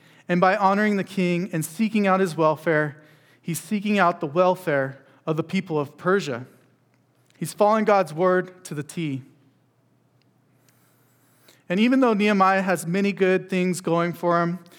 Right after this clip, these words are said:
a stable job, a luxurious environment, comfort, safety, prestige, his heart isn't clinging to these. The man has made it in this world, but all he wants is what God wants.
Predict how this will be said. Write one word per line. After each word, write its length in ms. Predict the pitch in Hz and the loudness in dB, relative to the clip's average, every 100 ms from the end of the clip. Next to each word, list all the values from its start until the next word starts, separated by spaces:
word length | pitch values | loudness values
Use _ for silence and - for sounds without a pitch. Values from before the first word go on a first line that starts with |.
| - _ 156 | -20 _ -12
a 40 | |
stable 380 | - 196 185 175 | -2 0 2 0
job, 460 | 175 175 175 175 175 | 2 4 4 2 -2
a 80 | |
luxurious 640 | 151 151 - 170 175 170 156 | -6 -6 -2 2 2 0 -4
environment, 720 | 143 170 185 185 190 185 - - _ _ _ _ - | 0 2 4 2 0 -2 -8 -20 _ _ _ _ -2
comfort, 500 | 190 190 196 202 185 | -2 2 2 0 -2
safety, 540 | - 180 180 185 185 | 0 0 0 -4 -6
prestige, 760 | 180 160 - 190 196 202 196 - - _ _ _ _ _ _ - | -6 -12 -6 -2 0 0 -4 -14 -20 _ _ _ _ _ _ -10
his 140 | 165 | -4
heart 260 | 196 208 185 | 2 2 0
isn't 200 | 175 185 | -6 -8
clinging 420 | - 185 170 151 | -4 -2 0 -2
to 100 | 156 | -4
these. 420 | 139 139 131 - - _ _ - _ _ _ _ _ _ _ _ _ | -6 -6 -8 -14 -20 _ _ -20 _ _ _ _ _ _ _ _ _
The 80 | 165 | -2
man 300 | 180 233 247 | 2 2 2
has 180 | 208 156 | 0 0
made 260 | 180 208 | 2 2
it 100 | 196 | 2
in 80 | 165 | -2
this 220 | 160 156 | -4 -4
world, 400 | 165 156 151 156 - - _ _ _ - | -2 0 0 -2 -10 -20 _ _ _ -6
but 140 | 165 | -4
all 280 | - 175 190 | 0 2 2
he 120 | 190 | -2
wants 420 | 170 165 165 160 | -2 0 2 0
is 140 | 165 147 | -4 -4
what 160 | 165 | -4
God 260 | 160 170 180 | 2 2 0
wants. 460 | 147 135 - - | -4 -6 -10 -20